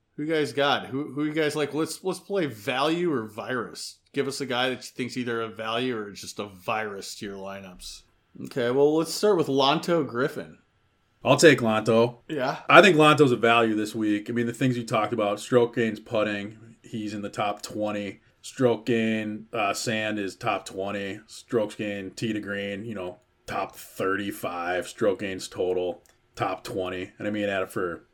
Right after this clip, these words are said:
Speaker 2: I think that's a value play this week.
Speaker 1: Yeah, for sure. So, uh, actually, both him and Scotty Scheffler, they're both kinda, I mean, well, Lanto's seventy-nine hundred and Scotty's eighty-eight hundred. Both of those guys have been coming in super high owned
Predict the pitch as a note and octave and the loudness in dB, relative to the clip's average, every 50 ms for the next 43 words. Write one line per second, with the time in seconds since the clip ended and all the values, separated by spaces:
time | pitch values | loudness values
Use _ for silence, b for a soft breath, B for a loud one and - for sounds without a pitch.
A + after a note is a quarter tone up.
0 | - - - A2 G#2+ A2 G2 F#2 G2 F#2 F#2 - G#2 E2+ E2+ F#2+ G2 G2+ G2 F#2 | -20 -12 -6 -4 -2 -2 0 0 -2 -2 -2 -4 -6 -6 -8 -8 -4 -2 0 0
1 | F2+ F#2 G2 F#2+ F2+ - G#2 G2 F#2+ F#2 G2 - - G2+ F#2+ G2 G#2 - _ _ | 0 0 -2 -4 -4 -4 -2 -2 -2 -2 -4 -6 -8 -8 -8 -8 -10 -12 _ _
2 | _ _ - B2 A#2 A2+ - C3+ B2+ - - E3 D#3 - - - F3 D#3 D3 D#3+ | _ _ -4 -2 -2 -2 -2 -2 -4 0 0 0 0 0 2 0 0 0 0 -2
3 | - - C#3 C#3+ C#3 C#3 C3 - F#3 G#3+ - A#3+ G3+ E3 C3 F3 D#3+ C3 B2 D#3+ | 0 2 4 6 6 6 6 6 4 4 4 2 2 4 4 4 4 4 2 2
4 | F3+ F#3 F#3 D#3 C3 C3+ D3 D#3+ D#3+ D#3 - - - - C#3+ D3+ D3 C#3+ B2 A#2 | 2 2 2 2 0 2 2 2 0 -2 -4 -4 0 2 4 4 4 2 -2 -4
5 | - - C3 A#2+ A#2+ - B2 A2 G2+ G#2 G#2 A2 G#2+ C3+ C3+ C3+ C3+ - D3 C#3+ | -4 -2 -2 -2 -2 -2 -4 -6 -4 -4 -4 -2 0 0 0 0 0 -2 -2 0
6 | C#3 C3 B2+ A#2+ A2+ A2+ - - - - C#3+ C3+ B2+ A#2+ B2+ C3+ C#3+ D3 D3 C#3 | 0 0 -2 -2 -4 -6 -8 -12 -6 -2 0 0 0 -2 -4 -2 4 6 6 6
7 | C3 B2 A2+ - - - C3+ D3 D#3+ F3 F3+ F3+ F#3 E3+ D#3 D3 C#3+ B2+ - - | 6 4 0 -4 -6 0 4 6 6 6 6 4 2 2 4 2 2 -2 -4 -8
8 | - - - - _ - - - - E3 D3+ D3 D3 C#3+ C#3 C3+ C3 C3 B2+ C3+ | -8 -8 -10 -12 _ -10 -6 -2 0 0 0 0 0 0 0 0 0 0 -2 -2
9 | B2+ B2 A#2+ A#2+ A#2+ B2 B2 - - - - C#3 C3+ C#3 C#3 C3 A#2+ G#2+ - - | -4 -4 -4 -4 -6 -6 -6 -6 -6 -2 0 2 2 2 2 0 -4 -6 -10 -12
10 | _ _ _ _ _ _ _ - C#3+ C#3 C3+ C3 C3 B2+ B2 C3 C3 - A#2 A2 | _ _ _ _ _ _ _ -6 -4 -2 -2 0 0 0 -2 -2 -4 -6 -8 -8
11 | G#2+ G2+ G#2 G#2 G#2 G2 - _ _ - E3 F3+ F3 F3+ E3+ E3 C#3+ C3 B2+ - | -6 -6 -8 -8 -10 -12 -16 _ _ 2 4 4 4 2 4 4 4 4 4 2
12 | B2+ A#2+ A2+ G#2+ G#2+ A2 G#2 G#2 - - C3 B2+ A#2+ A#2+ A2+ G#2 G#2 - - - | 2 2 2 0 -4 -8 -8 -6 -4 -2 0 0 0 -2 -6 -8 -8 -10 -8 -6
13 | - F3 E3 - D#3 C#3+ B2 B2+ B2 B2 A#2+ A#2 A#2 A#2 A2+ A2 A2+ A2 | -4 -4 -4 -2 -2 -2 0 0 0 0 0 -2 -4 -6 -8 -8 -10 -12